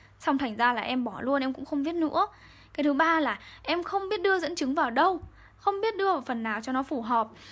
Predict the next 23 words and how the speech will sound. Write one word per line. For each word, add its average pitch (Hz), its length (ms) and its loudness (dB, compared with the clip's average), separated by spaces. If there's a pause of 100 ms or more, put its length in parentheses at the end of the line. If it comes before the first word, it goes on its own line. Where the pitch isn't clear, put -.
(140)
Và 277 140 4
cái 254 180 -4
thứ 285 260 -2
tư 392 260 2
là 233 180 2 (220)
làm 262 260 2
sao 339 300 -2
để 226 140 -4
dẫn 226 180 -4
chứng 269 200 -2
trở 262 140 -4
thành 220 220 -8
một 202 100 -12
cái 247 140 -10
điểm 220 300 -4
sáng 226 340 -4
trong 339 180 0
bài 226 100 0
viết 269 200 -4
của 240 120 -4
mình. 220 260 -2 (560)
Đó. 185 480 -2 (840)
Ừm. 247 460 -2